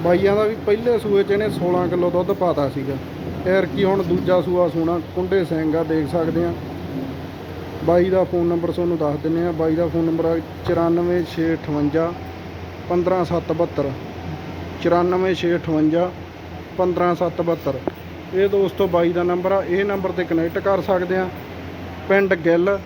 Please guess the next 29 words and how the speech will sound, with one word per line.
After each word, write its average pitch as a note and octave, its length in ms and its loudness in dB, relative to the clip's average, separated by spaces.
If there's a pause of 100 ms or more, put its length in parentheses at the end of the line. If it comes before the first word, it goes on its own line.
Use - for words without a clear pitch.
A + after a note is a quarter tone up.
(320)
ਜ਼ਿਲ੍ਹਾ F#3 280 2
ਮੋਗਾ, F3 340 0
ਤਹਿਸੀਲ F3 440 -2
ਬਾਘਾ D3 340 2
ਪੁਰਾਣਾ। C#3 300 0 (3000)
ਮੁੱਲ G#3 320 4
ਦੋਸਤੋ A3 400 2
ਬਾਈ G3+ 220 2
ਫੋਨ F3 300 0
'ਤੇ F3 160 -2
ਕਰੂਗਾ। F#3+ 460 0 (1500)
ਚੰਗੀ G3+ 300 4
ਭਲੀ G3 280 4
ਸੰਭੀ G3 320 0
ਆ, G3+ 160 2 (120)
ਥਣ F3 200 0
ਬਹੁਤ F3+ 280 0
ਸੋਹਣਾ F#3 260 -2
ਲੱਗਾ F3 320 0
ਗਾ, E3+ 120 2
ਮੁੱਠੀ E3+ 320 -2
ਦੀ E3+ 160 -2
ਚਵਾਈ E3 260 0
ਵਾਲਾ E3+ 160 2
ਸੋਹਣਾ D#3 320 0
ਥਾਣਾ E3+ 280 0
ਦੇਖ D3+ 260 0
ਸਕਦੇ E3 340 0
ਆ। F#3 80 0